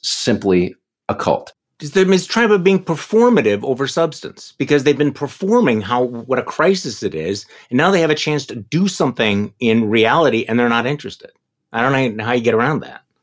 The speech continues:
Speaker 1: For those who haven't read this bill, and I have not read the whole thing, but I've read the basic outlines of it. The first thing it does is it ends catch and release. It ends the whole, you know, we, if you show up at the border, we just say, "Look, we don't have enough people to, we don't have enough judges. We can't move fast enough. We'll let you into the country.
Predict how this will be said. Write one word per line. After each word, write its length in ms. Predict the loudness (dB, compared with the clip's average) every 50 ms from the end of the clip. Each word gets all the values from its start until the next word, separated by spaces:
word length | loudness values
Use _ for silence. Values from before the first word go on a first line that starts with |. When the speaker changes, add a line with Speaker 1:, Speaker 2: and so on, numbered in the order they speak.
| _ _ _
Speaker 1:
For 140 | -4 0 2
those 200 | 4 4 4 4
who 80 | 4
haven't 280 | 4 4 2 0 0 2
read 200 | 2 2 2 2
this 160 | -2 -4 -4
bill, 440 | -6 -4 -2 0 0 0 0 0 0
and 80 | 0
I 120 | 0 2 2
have 120 | 2 2
not 220 | 2 0 0 0 -2
read 160 | -2 -2 -2
the 80 | -4
whole 160 | -2 -2 -4 -2
thing, 260 | -4 -4 -6 -4 -2
but 140 | -2 0 0
I've 120 | 0 0
read 200 | 0 0 0 -2
the 140 | -4 -6 -4
basic 360 | -2 -2 -2 -2 -2 -2 0
outlines 420 | 0 0 0 -2 -6 -10 -8 -8
of 140 | -8 -6 -6
it. 100 | -6 -8 -10 -16 -20 -20 -20 -20 -10 _
The 100 | -4 0
first 220 | 2 2 2 2
thing 100 | 2 2
it 80 | 2 4
does 200 | 2 2 2 0
is 140 | -2 -2 -2
it 140 | -2 0
ends 220 | 0 -2 -2 -2 -4
catch 320 | -4 -2 -2 -2 -2 -4
and 100 | -6 -6
release. 360 | -6 -6 -6 -6 -8 -8 -6
It 80 | -4 0
ends 220 | 0 0 0 0
the 60 | -2 -2
whole, 320 | 0 0 0 0 -2 -4 -6
you 80 | -6 -4
know, 100 | -4 -2
we, 180 | -2 -2 -4 -4
if 200 | -4 -6 -8 -8
you 80 | -6 -6 -6 -4
show 180 | 0 2 2 2
up 80 | 2
at 100 | 2 0
the 60 | -2 0
border, 320 | 2 2 2 4 2 2
we 220 | 2 0 0 -2
just 180 | -2 -4 -4 -2
say, 160 | 0 2 4
"Look, 240 | 4 4 2 2 0
we 120 | -2 0
don't 160 | 0 2 2 2
have 120 | 2 2
enough 240 | 2 0 0 0 -2
people 300 | -4 -4 -4 -4 -4 -2
to, 420 | 0 2 2 2 2 0 -2 -4 -8
we 60 | -12 -6
don't 160 | -2 0 0
have 120 | 2 2
enough 180 | 0 0 -2 -2
judges. 440 | 0 0 2 2 2 2 0 0 0
We 60 | -2
can't 180 | 0 0 0
move 140 | 0 0 2
fast 240 | 2 0 0 0 0
enough. 180 | -2 0 0 0
We'll 100 | 0 0
let 160 | 0 0 0
you 80 | 0
into 120 | 2 2 2
the 80 | 0
country. 440 | 0 -2 -4 -2 -2 0 -2 -2 -2